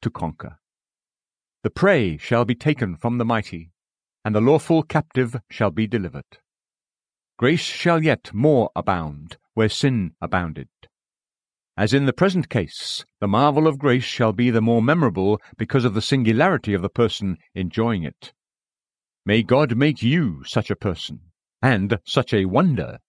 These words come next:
too. The next point concerning which our Lord may have marvelled was the subject of the centurion's confidence.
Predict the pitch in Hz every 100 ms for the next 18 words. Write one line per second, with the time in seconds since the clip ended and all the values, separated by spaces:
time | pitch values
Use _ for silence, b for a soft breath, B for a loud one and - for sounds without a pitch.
0 | - 156 139 - _ _ _ _ _ _
1 | _ _ _ _ _ _ _ _ _ _
2 | _ _ - 208 262 - 123 139 - -
3 | 120 - 143 123 123 - 117 104 120 123
4 | 101 131 110 90 87 82 104 127 123 139
5 | 139 - _ _ _ - 131 - 233 156
6 | 95 - - - 113 95 - 135 120 127
7 | 113 104 92 - - 107 - 73 - -
8 | - - -